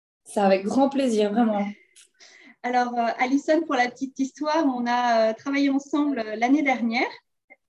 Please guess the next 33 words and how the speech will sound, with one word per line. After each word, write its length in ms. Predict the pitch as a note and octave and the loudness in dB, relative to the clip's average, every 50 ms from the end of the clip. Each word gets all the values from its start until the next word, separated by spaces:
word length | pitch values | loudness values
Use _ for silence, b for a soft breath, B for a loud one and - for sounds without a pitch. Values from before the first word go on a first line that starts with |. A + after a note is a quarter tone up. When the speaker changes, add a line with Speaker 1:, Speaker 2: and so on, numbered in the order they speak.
| - | -8
Speaker 2:
Alison, 360 | - B3 B3 B3 - - F4 G#4 A4+ | -6 -6 -6 -6 -4 -2 0 0 0
ce 100 | - - | -2 -2
que 120 | - C#4 | -2 -2
je 80 | - - | -2 0
te 60 | C#4+ | -4
propose, 460 | C#4 - - C#4 C4+ - D4 D#4+ G4 | -4 -4 -4 -8 -6 -4 -2 -2 -2
si 120 | - - C4+ | -2 -2 -4
tu 160 | - - A#3+ | -4 -4 -4
le 80 | A#3+ | -4
veux 80 | B3+ B3 | -4 -4
bien, 220 | B3 C4 C#4 D#4 D#4 - - | -2 0 0 -2 -2 -4 -4
c'est 220 | C#4 B3+ B3 B3 | -4 -2 -2 -2
de 80 | A3+ B3 | -4 -4
te 140 | A#3+ - B3+ | -6 -8 -8
présenter 720 | B3 - - C4 B3 B3 A3+ A3 - - C#4 F#4 A4+ G4 | -6 -2 -2 -2 0 0 -2 -4 0 2 2 4 4 4
et 60 | C4+ | 2
puis, 300 | - - - A#3+ B3 A#3+ | 0 -2 -2 0 0 2
euh, 200 | A3+ A3 A3 A3 - b b b - | 2 2 0 -2 -4 b b b -2
de 60 | A#3 A#3 | 0 2
nous 100 | A#3+ A#3 | 2 2
dire 220 | A3 D#4 D#4+ D4 | 2 2 2 2
dans 100 | D4 C4+ | 2 0
quel 200 | - B3 A#3 A3+ | 0 -2 -4 0
cadre, 300 | - B3+ C4+ C#4 C4 A#3+ | 0 0 0 0 -2 -4
euh, 220 | A#3 A3+ A3 G#3+ G#3 | -2 -2 -2 -2 -4
ben, 120 | G#3 G#3 | -4 -6
on 40 | G#3+ | -6
s'est 140 | - - G#3 | -6 -6 -6
rencontrés, 400 | G3+ G#3 G#3+ A3+ A#3 - - C5 - | -6 -6 -6 -8 -6 -4 -4 -6 -6
si 60 | - - | -6 -4
ça 120 | B3+ A#3+ | -4 -2
te 100 | A#3+ A#3 | 0 0
va. 220 | G#3+ G#3 A3+ A#3 | 2 2 2 0